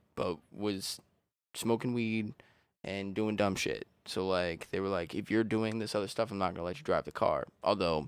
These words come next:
they let my brother drive it, and that dude never quit smoking weed, so I don't know what the fuck that problem was. But my brother also, like, I guess kinda has his life, or had his life. I,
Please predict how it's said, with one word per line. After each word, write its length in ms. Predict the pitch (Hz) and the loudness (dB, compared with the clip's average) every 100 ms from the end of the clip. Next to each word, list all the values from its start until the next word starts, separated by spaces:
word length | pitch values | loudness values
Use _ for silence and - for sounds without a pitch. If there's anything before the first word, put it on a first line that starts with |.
| - | -2
they 100 | 107 | 0
let 140 | 113 | 2
my 100 | 113 | 2
brother 240 | 95 110 95 | 4 4 4
drive 280 | 80 80 | 2 2
it, 140 | 69 62 | 0 -2
and 80 | 82 | -2
that 260 | 98 - | -2 -2
dude 180 | - 85 | -6 -4
never 240 | 76 69 71 | -4 -4 -6
quit 220 | - 71 | -6 -4
smoking 280 | 78 76 80 | -4 -4 -4
weed, 180 | 73 - | -4 -4
so 320 | 80 67 57 | -4 -4 -8
I 80 | - | -8
don't 120 | 87 | -6
know 100 | 82 | -4
what 140 | 71 - | -4 -6
the 60 | - - | -12 -8
fuck 200 | - - | -4 -4
that 180 | - 82 | 0 -2
problem 220 | 65 71 69 | 0 -2 -2
was. 240 | 71 67 - - - - - | -6 -8 -14 -18 -20 -14 0
But 280 | 92 80 - _ - | 4 4 0 _ 4
my 120 | 123 | 6
brother 320 | 113 127 113 | 8 10 10
also, 400 | 69 110 104 104 | 12 12 10 2
like, 380 | 95 92 90 78 - _ _ _ _ - | 2 2 0 -4 -16 _ _ _ _ -2
I 220 | 107 95 - | -2 -2 -8
guess 400 | - 90 101 143 | 2 4 4 2
kinda 340 | - 190 190 185 | -2 0 0 -2
has 300 | 180 185 - | -4 -6 -6
his 300 | 208 196 - - | -8 -8 -10 -8
life, 300 | 185 196 185 _ _ _ _ _ _ _ | -6 -6 -10 _ _ _ _ _ _ _
or 160 | - 110 | 0 0
had 320 | - 110 127 | 2 0 2
his 240 | 143 135 139 | 0 -4 -4
life. 200 | 143 143 | -6 -4
I, 140 | - | -2